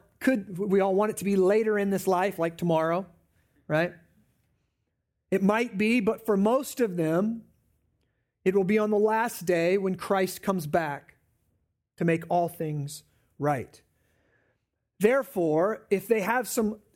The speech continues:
a long stretch of time where they're going to experiencing persecution and suffering and the brokenness of this world and all the confusion that that brings,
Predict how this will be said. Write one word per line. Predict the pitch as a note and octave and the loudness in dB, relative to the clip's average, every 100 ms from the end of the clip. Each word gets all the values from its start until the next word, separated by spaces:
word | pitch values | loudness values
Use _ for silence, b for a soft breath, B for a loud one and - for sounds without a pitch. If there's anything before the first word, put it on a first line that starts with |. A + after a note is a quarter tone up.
| - | -2
a | F#3+ | 0
long | G3 A3 B3 B3+ | 2 2 2 0
stretch | - C4+ B3 A3+ | 0 -2 0 -2
of | - | -2
time | A#3 A#3+ A3+ G#3 | 0 2 0 0
where | G3 | 0
they're | G3+ | 2
going | A3 A#3+ | 2 0
to | |
experiencing | A3 - B3 A#3 A3+ G#3 | -2 -2 0 0 0 -2
persecution | G#3+ G3+ F#3 - G3 - | -2 -2 -2 -2 -2 0
and | F3+ E3 | -4 0
suffering | A#3+ A3 - G3+ | 0 0 -2 -2
and | F3+ | 0
the | E3+ | -2
brokenness | E3+ G#3+ A3+ A3+ G#3 G#3 | 2 2 2 0 0 0
of | F#3 | 0
this | F3 F3 | 0 -2
world | F3+ F3+ E3+ D#3+ | 2 2 2 0
and | D3+ B B | -6 B B
all | A3 A#3+ | 0 2
the | G#3+ | 0
confusion | G3+ F#3+ A3+ B3 B3+ G#3 G3 | -2 0 2 4 4 2 2
that | F#3 | 2
that | G3+ F3+ E3 | 0 -2 0
brings, | A3 A3 F#3 F#3+ F#3+ | 2 2 2 -2 -4